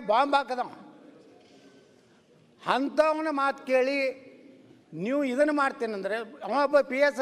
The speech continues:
ಐ ಇದ್ದ. ಅವ ಇಲ್ಲಿ ಬಾಂಬ್, ನಮ್ಮ ಶಾಸಕರ ಭವನದಾಗ ಒಂದು ಉ-, ಇದ್ರ ಬಾಂಬ್ ಹಾಕಿದ್ದವನು. ಹೇ, ಯಾರು ಈಗ ನಂಬೇಕಾ?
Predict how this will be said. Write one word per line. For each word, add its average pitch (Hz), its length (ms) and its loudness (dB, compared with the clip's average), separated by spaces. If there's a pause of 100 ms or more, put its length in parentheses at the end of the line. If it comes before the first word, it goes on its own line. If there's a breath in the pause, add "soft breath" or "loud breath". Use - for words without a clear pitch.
ಐ - 80 4
ಇದ್ದ. 196 100 -8 (1300)
ಅವ 233 100 0 (540)
ಇಲ್ಲಿ 254 180 -6
ಬಾಂಬ್, 262 220 2 (380)
ನಮ್ಮ 226 120 -4 (160)
ಶಾಸಕರ 240 420 -2
ಭವನದಾಗ 269 320 -2
ಒಂದು 240 160 -2
ಉ-, 240 260 -8 (600 loud breath)
ಇದ್ರ 262 240 2
ಬಾಂಬ್ 277 220 2
ಹಾಕಿದ್ದವನು. 220 460 -4 (1040 loud breath)
ಹೇ, 190 80 -4 (220)
ಯಾರು 330 320 4
ಈಗ 262 100 -4 (120)
ನಂಬೇಕಾ? 285 460 2